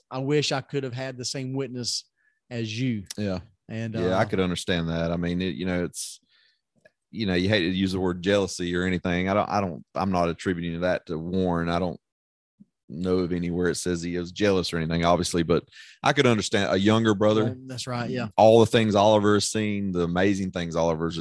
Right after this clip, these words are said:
Speaker 2: has seen, or, you know, whatever, and been step for step with Joseph Smith and everything that's happened so far. And so, yeah, that's, uh, that would be a little bit, uh, I, I,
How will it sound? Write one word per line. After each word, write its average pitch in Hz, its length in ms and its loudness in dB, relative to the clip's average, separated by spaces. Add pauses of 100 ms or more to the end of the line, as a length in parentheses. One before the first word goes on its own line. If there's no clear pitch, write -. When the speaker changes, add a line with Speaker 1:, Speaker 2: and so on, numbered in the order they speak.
(200)
Speaker 2:
has 80 180 -2
seen, 90 380 0
or, 82 320 -2
you 90 140 -2
know, 82 100 4
whatever, 90 500 4
and 82 220 -6 (640)
been 110 200 6
step - 440 2
for 104 80 -4
step 107 320 2
with 90 100 -8
Joseph 90 300 0
Smith 95 300 0
and 87 80 0
everything 87 340 0
that's 82 160 -4
happened 87 420 0
so 90 160 0
far. 87 360 2
And 85 240 -4 (360)
so, 107 200 4
yeah, 104 320 4
that's, 101 280 -2
uh, 101 220 -2
that 110 140 0
would 113 140 -2
be 101 120 -2
a 95 80 -2
little 95 160 -4
bit, 90 240 -4 (160)
uh, 82 240 -2 (360)
I, 101 160 2
I, 107 200 2